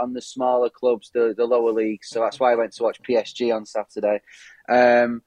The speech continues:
but, uh, but no, it's, um, we've done so well this year already, and I think the biggest thing for me is the way we re-,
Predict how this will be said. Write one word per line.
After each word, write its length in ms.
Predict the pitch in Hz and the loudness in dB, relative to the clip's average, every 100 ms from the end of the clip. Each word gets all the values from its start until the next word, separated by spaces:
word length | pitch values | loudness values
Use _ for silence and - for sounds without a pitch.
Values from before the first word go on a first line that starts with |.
| _ _ _ | _ _ _
but, 400 | 160 165 - - | 6 6 4 0
uh, 300 | 170 160 160 143 | 4 4 2 -2
but 160 | 156 | -4
no, 220 | 190 220 190 | -2 4 4
it's, 320 | 147 - - | 2 -6 2
um, 500 | 165 160 156 151 - 170 | 4 6 2 -2 -14 _
we've 160 | 160 196 | _ -20
done 240 | 180 147 | -20 -18
so 260 | - 156 143 | -4 -2 2
well 380 | 143 135 123 113 | 4 2 0 -4
this 240 | 123 - | -8 -4
year 240 | 120 117 | -2 0
already, 300 | 113 117 120 | 0 0 -2
and 80 | 120 | -4
I 40 | 127 | -6
think 180 | 160 139 | -4 -6
the 80 | |
biggest 420 | - 170 170 151 - | -6 -6 -6 -8 -6
thing 240 | 139 135 | -4 -4
for 140 | - | -8
me 200 | 123 120 | -6 -4
is 140 | 104 - | -6 -4
the 140 | 110 | -2
way 180 | 113 113 | 0 0
we 180 | 107 | 0
re-, 80 | 110 | -2